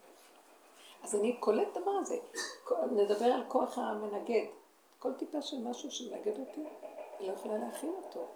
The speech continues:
פעם הייתי מכילה עולם ומלואו. כל הזמן אני חיפשתי את הניגוד. מה שהיה מנגד, שם רצתי. ניסיתי לאדם שהכי מנגד אותי.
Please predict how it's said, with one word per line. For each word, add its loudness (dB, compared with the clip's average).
פעם -8
הייתי 2
מכילה 6
עולם 4
ומלואו. 2
כל 8
הזמן 6
אני 4
חיפשתי 6
את 0
הניגוד. 0
מה 6
שהיה 6
מנגד, 8
שם 6
רצתי. 2
ניסיתי 4
לאדם 4
שהכי 2
מנגד 0
אותי. -6